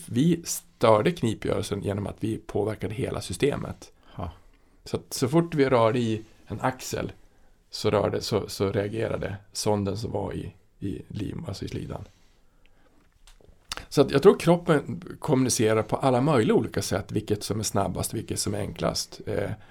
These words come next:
Speaker 1: och att, att, att hjärnan använder elektro-, alltså har fe-, alltså signaler som fungerar, alltså en, en rörelse, det är, eh, elektromagnetisk, eh, ja, vad kallas det för, E,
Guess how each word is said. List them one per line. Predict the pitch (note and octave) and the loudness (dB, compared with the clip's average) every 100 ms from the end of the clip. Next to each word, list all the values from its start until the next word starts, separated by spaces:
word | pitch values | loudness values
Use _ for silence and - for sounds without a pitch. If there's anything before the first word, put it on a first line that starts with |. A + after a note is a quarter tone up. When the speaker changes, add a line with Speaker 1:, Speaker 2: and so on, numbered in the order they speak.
| - - - | -20 -20 -4
Speaker 1:
och | B2 | -2
att, | B2 - | 0 0
att, | B2+ - | -2 -2
att | A#2+ - | -4 2
hjärnan | C3 C3+ G#2+ D3+ | 4 6 4 4
använder | F#3 A#2+ G#2+ G2+ G2+ | 4 2 0 0 0
elektro-, | G#2 - - E2+ - | 0 -4 -4 -6 -2
alltså | G2+ G2+ - | -4 -4 -4
har | G2 - A#2 | -4 -4 -4
fe-, | - - - | -2 -2 0
alltså | G2+ - G#2 - - | -2 -2 -4 -6 -12
signaler | - G#2 G2+ D3 F3 | -4 0 4 4 4
som | - - G2+ | 0 -2 -4
fungerar, | A2 G2+ F#2+ F#2 E2+ | -4 -2 -2 -2 -4
alltså | - - | -4 -6
en, | A2+ | -6
en | G#2 G2+ | -6 -6
rörelse, | G2+ - - - - | -4 -4 -4 -6 -6
det | G#2+ | -4
är, | A#2 - - - - - - | -4 -6 -16 -20 -20 -20 -20
eh, | - - - - - - - - - | -10 -8 -8 -8 -10 -12 -12 -14 -4
elektromagnetisk, | A#2 A2 A#2+ G#2 E2 - E3+ - - - E3 | -4 -2 -6 -6 -8 -10 -10 -12 -14 -20 -18
eh, | E3 - - - - - - - | -18 -16 -14 -14 -14 -16 -18 -16
ja, | - | -12
vad | - | -12
kallas | - G#2 - | -8 -8 -8
det | F2+ | -12
för, | - - | -12 -8
E, | - | -6